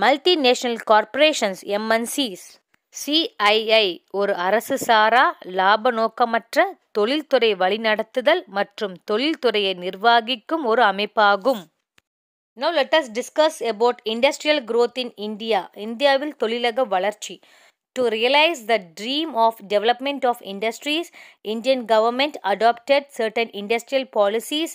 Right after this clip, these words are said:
and five-year plans. One of the most important innovations in the industrial field after independence has been the introduction of five-year plans and the direct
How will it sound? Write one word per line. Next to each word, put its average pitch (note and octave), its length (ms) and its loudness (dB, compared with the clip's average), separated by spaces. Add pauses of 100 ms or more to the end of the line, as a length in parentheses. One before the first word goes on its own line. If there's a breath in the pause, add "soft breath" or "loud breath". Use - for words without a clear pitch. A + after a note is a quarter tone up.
(120)
and F#3+ 180 -12 (100)
five-year A#3+ 500 2 (180)
plans. G#3+ 400 2 (520)
One D4+ 160 -2
of D4+ 140 -6
the D4 80 0 (120)
most D4 200 0 (160)
important C#4 600 -4
innovations C#4 680 -6 (180)
in G#3 140 -12
the G3 160 -8
industrial C4+ 540 -6
field B3 240 -10 (160)
after G3+ 200 -12 (160)
independence B3+ 600 -8 (120)
has G3+ 140 -6 (140)
been C#4 160 -10 (120)
the F#3+ 100 -6 (480 soft breath)
introduction D4+ 520 -6
of - 220 -18
five-year C#4+ 420 -4 (140)
plans C#4 340 -2 (140)
and G#3 160 -12
the G3 120 -10 (100)
direct C4+ 280 -6